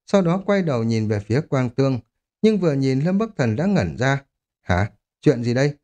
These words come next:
Vừa rồi còn nằm ở đó mà giờ không thấy tăm hơi. Làm thế nào một con sóc thảo nguyên vừa to vừa béo là có thể biến mất trong nháy mắt?" Hắn hoảng sợ, chẳng lẽ vừa rồi nó giả chết,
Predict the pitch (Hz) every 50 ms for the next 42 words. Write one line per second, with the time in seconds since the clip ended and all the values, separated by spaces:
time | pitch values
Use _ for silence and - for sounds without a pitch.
0 | _ _ _ _ _ _ _ 131 143 143 139 143 139 135 131 131 - 135 135 131
1 | 123 120 107 101 98 107 123 185 226 196 135 113 117 101 95 - 143 147 - 190
2 | 190 - 160 160 156 151 151 151 156 151 - _ _ _ _ _ _ _ - 139
3 | 147 147 160 226 233 220 190 151 143 139 131 127 - 185 190 196 190 - 233 -
4 | - - 123 98 101 123 - 180 175 147 135 101 95 - 127 127 127 120 113 98
5 | 82 87 98 98 120 185 254 262 - _ _ _ _ - 151 151 151 202 208 -
6 | 151 101 92 101 110 123 160 196 233 220 - - 139 120 117 113 104 110 143 180
7 | 220 220 - - _ _ _ _ _ _ _ _ _ _ _ - 185 220 226 208
8 | 139 98 85 - - 127 120 113 - - _ _ - 135 123 135 165 208 196 165
9 | 135 117 127 120 143 190 202 175 131 95 82 80 - 208 240